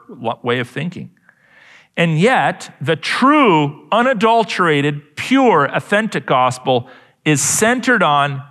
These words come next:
founded on, and grounded on the righteousness of Jesus. Not your righteousness, the righteousness of Jesus Christ.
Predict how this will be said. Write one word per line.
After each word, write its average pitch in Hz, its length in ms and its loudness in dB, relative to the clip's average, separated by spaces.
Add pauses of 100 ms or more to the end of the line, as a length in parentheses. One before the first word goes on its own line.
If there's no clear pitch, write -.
founded 233 520 0
on, 147 420 2
and 143 200 -4
grounded 190 480 0
on 135 320 2 (920)
the 160 160 2
righteousness 156 1200 0 (200)
of 147 240 -2
Jesus. 220 1000 0 (420)
Not 320 200 0
your 311 180 4
righteousness, 262 580 0
the 208 120 0
righteousness 202 840 0 (720)
of 190 140 0
Jesus 220 460 0
Christ. 269 640 -2